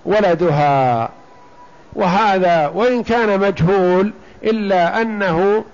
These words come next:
يتساهل فيها تبعا ما لا يتساهل استقلالا، لأنه لو أراد أن يبيع الحمل هذا استقلال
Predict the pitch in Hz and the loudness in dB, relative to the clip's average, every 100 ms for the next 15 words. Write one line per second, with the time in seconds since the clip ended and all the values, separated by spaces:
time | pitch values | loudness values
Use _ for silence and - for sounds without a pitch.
0 | - - 190 180 180 160 202 233 220 180 | -20 -6 -4 0 0 0 0 0 0 0
1 | 170 202 202 160 - 180 196 175 165 190 | 2 0 -2 -6 -6 -4 -2 0 0 2
2 | 190 190 - - - - - - - - | 2 0 -4 -16 -20 -20 -20 -20 -20 -20
3 | - - - 240 240 208 226 240 196 165 | -20 -8 -2 0 0 0 0 -2 -4 -4
4 | 202 185 185 185 - 170 208 190 180 180 | -2 0 0 0 -2 -2 -2 0 0 -2
5 | - 185 175 185 180 143 120 113 - - | -2 -4 -2 -2 0 -2 -4 -10 -16 -10
6 | 170 180 185 170 180 208 254 233 233 196 | -6 -6 -6 -6 -4 -2 -2 -2 -2 -2
7 | 180 185 175 165 214 196 151 147 - 180 | -6 -8 -8 -6 -4 -2 -2 -2 -2 -4
8 | 170 - 226 196 135 - - - 147 190 | -4 -2 -2 0 -2 -6 -20 -10 -2 0
9 | 170 147 120 202 - 220 233 214 196 | 2 0 -2 -6 -4 -4 0 0 0